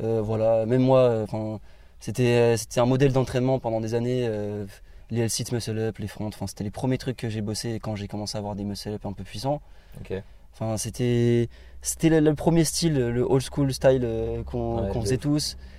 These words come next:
Speaker 1: et même qu'on aime faire de temps en temps, même, euh, nous, genre, euh,
Speaker 2: <laughs>
Speaker 1: on, on aime bien le faire. Voilà, donc ça c'est vraiment parce que c'est l'identité première du street, pour pas oublier quand même à quoi ça ressemblait à une époque.
Speaker 2: Ouais.
Speaker 1: Alors ensuite N X C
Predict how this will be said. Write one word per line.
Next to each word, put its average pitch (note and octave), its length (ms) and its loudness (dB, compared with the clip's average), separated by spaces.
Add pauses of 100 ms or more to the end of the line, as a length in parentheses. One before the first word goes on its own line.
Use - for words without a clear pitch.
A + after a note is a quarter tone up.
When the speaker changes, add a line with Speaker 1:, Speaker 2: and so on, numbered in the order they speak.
(140)
Speaker 1:
et A#2 80 -2
même C#3 180 4
qu'on C3 180 2
aime B2+ 140 4
faire B2+ 260 4
de A#2 60 0
temps A2 180 -4
en A2 80 -2
temps, A2+ 280 -4
même, G#2 340 -6
euh, - 20 -6
nous, A2 240 -4
genre, G2+ 240 -4
euh, G2+ 40 -4 (320)
Speaker 2:
<laughs> F#2+ 300 -4
Speaker 1:
on, A#2+ 80 -2
on A#2+ 200 2
aime D3+ 100 4
bien A#2+ 140 0
le G#2+ 60 -2
faire. G#2 240 -4 (1400)
Voilà, B2 180 8
donc B2 140 6
ça E3+ 80 4
c'est - 120 2
vraiment D3+ 380 6
parce C#3 200 0
que C3+ 100 2
c'est B2 280 4
l'identité B2+ 460 2
première C3+ 380 4
du A#2+ 100 -2
street, F3+ 220 2 (500)
pour - 140 -14
pas B2+ 100 6
oublier B2 440 6
quand B2 140 6
même A#2 120 4 (100)
à A2 80 6
quoi B2 140 4
ça A#2+ 100 0
ressemblait A#2+ 300 0
à - 20 4
une A2+ 120 4
époque. D3+ 260 2 (120)
Speaker 2:
Ouais. G2 160 -6 (600)
Speaker 1:
Alors C3 140 6
ensuite C3 280 2
N C3 140 4
X B2 80 -4
C D3+ 200 -2